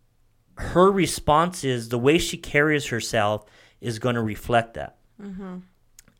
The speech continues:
Speaker 1: If you're the type of person that is critical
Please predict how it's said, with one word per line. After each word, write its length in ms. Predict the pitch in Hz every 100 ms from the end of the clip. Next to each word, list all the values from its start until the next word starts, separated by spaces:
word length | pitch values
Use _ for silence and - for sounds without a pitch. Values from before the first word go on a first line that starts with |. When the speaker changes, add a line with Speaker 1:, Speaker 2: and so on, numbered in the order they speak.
| -
Speaker 1:
If 280 | 139 135 131
you're 320 | 127 143 156
the 120 | 147
type 260 | 139 139 139
of 80 | 131
person 380 | 139 - 135
that 300 | 123 117 110 - - - _
is 220 | - 123
critical 800 | - - 123 131 139 170 185 190